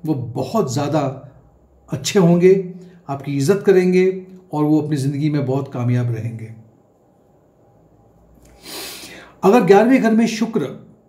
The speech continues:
पाए जाते हैं, तो शुक्र ग्यारहवें घर से पंचम स्थान को देखेंगे।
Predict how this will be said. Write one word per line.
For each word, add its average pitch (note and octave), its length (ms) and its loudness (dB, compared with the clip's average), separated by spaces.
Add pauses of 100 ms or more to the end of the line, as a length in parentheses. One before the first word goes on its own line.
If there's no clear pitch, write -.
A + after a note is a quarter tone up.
(440)
पाए E3 180 4
जाते D3+ 300 -2
हैं, - 540 -8 (2000)
तो - 60 2
शुक्र C4 300 4 (840)
ग्यारहवें F#3+ 400 2
घर G3 80 4
से G3 180 6
पंचम F#3+ 380 2
स्थान F#3 240 -2
को F#3 120 2
देखेंगे। E3 640 -2